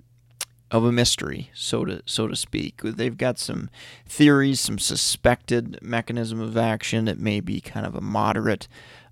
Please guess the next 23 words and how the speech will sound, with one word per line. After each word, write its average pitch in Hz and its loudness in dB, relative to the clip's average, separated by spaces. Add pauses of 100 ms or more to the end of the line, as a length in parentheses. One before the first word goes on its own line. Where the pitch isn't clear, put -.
uh, 90 -4
inhibitor 107 -2
of - -6
prostaglandin 143 -2
synthesis. 131 -2 (440)
It 104 -4
might 110 -4
kinda 104 0
also - 0
act, - -6 (240)
you 87 -8
know, 71 -4
centrally 120 0
in 110 -4
some 113 0
way, 110 -2
shape, 113 -4
and 107 -14
form 120 -6
to 117 -8
block - -12
pain 170 -2
impulses. 131 -6